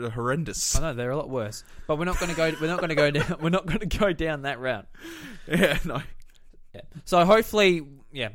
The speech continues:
Speaker 2: he continues what the Switch is doing and he continues to shake it up, because what Nintendo has done with the Switch is shake up many of their franchises. Zelda,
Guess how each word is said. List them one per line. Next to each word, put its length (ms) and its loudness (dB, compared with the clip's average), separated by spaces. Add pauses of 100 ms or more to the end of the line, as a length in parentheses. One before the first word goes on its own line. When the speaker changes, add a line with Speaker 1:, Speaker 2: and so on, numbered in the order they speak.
(220)
Speaker 2:
he 320 -4 (500)
continues 460 -2
what 80 -4
the 60 -10
Switch 200 -4
is 80 -4
doing 380 -2
and 100 -8
he 60 -10
continues 420 -8
to 80 -10
shake 220 -4
it 80 -6
up, 100 -6
because 380 0 (520)
what 160 0
Nintendo 280 0
has 200 2
done 260 0
with 200 -4
the 80 -4
Switch 300 -10
is 240 -8 (140)
shake 320 0
up 180 -2
many 360 -4
of 100 4
their 160 0
franchises. 640 -8
Zelda, 520 -2